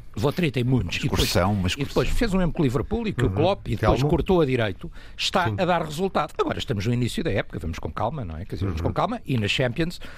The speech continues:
Speaker 1: eh, saiu-nos a fava mais uma vez, quer dizer, mas
Speaker 2: As
Speaker 1: pronto, duas favas.
Speaker 3: Uhum.
Speaker 2: As favas.
Speaker 1: Duas favas, mas uma delas é, é trincável, eu acho.
Speaker 3: O,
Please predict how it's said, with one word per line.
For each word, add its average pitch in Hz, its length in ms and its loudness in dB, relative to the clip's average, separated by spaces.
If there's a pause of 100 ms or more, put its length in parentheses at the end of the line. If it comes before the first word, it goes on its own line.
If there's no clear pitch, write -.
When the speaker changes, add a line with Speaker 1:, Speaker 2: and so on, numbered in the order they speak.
(140)
Speaker 1:
eh, - 160 -4
saiu-nos 135 440 0
a 147 80 2
fava 160 320 0
mais 160 220 0
uma 214 100 4
vez, 202 240 2
quer - 100 -6
dizer, 117 140 -2
mas 98 160 -2
Speaker 2:
As 123 120 6
Speaker 1:
pronto, - 300 -2
duas 107 260 2
favas. 95 400 0
Speaker 3:
Uhum. 85 80 0
Speaker 2:
As 101 120 2
favas. - 440 -6
Speaker 1:
Duas 370 180 0
favas, 170 320 -2
mas 143 160 -6
uma 135 180 0
delas 123 380 2
é, 107 460 -2
é 101 40 -4
trincável, 90 600 -4
eu 85 120 -6
acho. 82 160 -12 (160)
Speaker 3:
O, 92 200 0